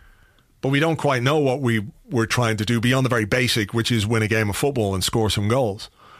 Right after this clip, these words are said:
Are we trying to make ourselves more defensively secure? Not sure. Are we trying to play counter-attacking football? Not sure. Are we trying to set up a team that will dominate possession?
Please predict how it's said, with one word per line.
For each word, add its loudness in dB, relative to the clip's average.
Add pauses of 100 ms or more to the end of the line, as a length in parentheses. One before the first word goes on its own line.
(600)
Are -2
we 0
trying 0
to 2
make 0
ourselves 2
more 4
defensively 0
secure? -2 (520)
Not -6
sure. 0 (100)
Are -2
we -2
trying 2
to -2
play 0
counter-attacking 0
football? -6
Not -4
sure. -2 (540)
Are 0
we 2
trying 2
to 2
set 0
up -2
a -2
team 2
that 2
will 0
dominate 0
possession? 0